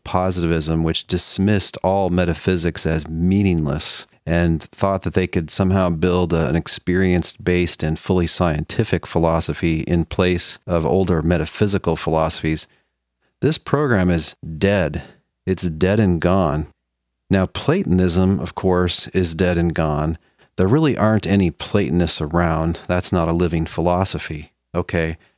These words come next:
But what some people call Platonism now is just belief in universal properties, things like humanity and divinity. And these are sometimes understood as essences, as defining features which a certain sort of thing must have so long as it exists.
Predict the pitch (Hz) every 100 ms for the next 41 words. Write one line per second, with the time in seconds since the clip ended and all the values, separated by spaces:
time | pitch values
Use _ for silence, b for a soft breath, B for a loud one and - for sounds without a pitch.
0 | b _ 98 90 - 92 - 143 156 113
1 | 98 - 90 82 - 87 67 87 82 85
2 | 80 78 82 82 - 90 - 90 85 80
3 | 87 - 85 82 82 90 - - 90 104
4 | 87 82 - 92 - 123 147 76 53 -
5 | - - _ _ _ _ - 87 85 87
6 | 80 - - 92 90 98 110 - 82 85
7 | 98 _ - 90 92 90 95 120 131 65
8 | 69 - 90 87 101 110 117 - 95 95
9 | 98 95 95 - 87 90 - 85 82 87
10 | 82 - 110 - 82 - 64 - - 82
11 | 78 87 - 92 95 98 98 98 95 _
12 | - 107 - 85 80 - 90 87 - 82
13 | 85 - 92 87 95 85 87 92 - -
14 | 113 101 78 - - 87 85 87 87 -
15 | 78 78 71 69 - 85 62 - -